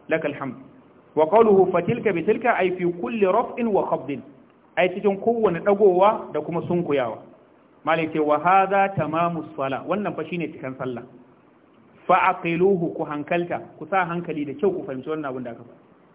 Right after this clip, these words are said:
Wannan fa shine fa cikan sallah. "Wa absuruhu," ku kalla da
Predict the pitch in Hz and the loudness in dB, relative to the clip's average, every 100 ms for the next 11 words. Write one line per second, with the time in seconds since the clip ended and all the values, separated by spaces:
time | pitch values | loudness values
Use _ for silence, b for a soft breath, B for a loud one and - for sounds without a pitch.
0 | - - 160 277 269 220 196 - 214 190 | -18 0 2 4 2 2 0 0 0 0
1 | 180 175 160 147 156 151 117 - - _ | 0 -4 -6 -6 -4 -6 -8 -12 -20 _
2 | _ _ _ _ _ _ - 160 180 202 | _ _ _ _ _ _ -4 0 2 2
3 | 190 185 190 196 233 196 175 180 185 185 | 0 -2 -2 0 2 0 -2 -2 -2 0
4 | 220 226 | 2 2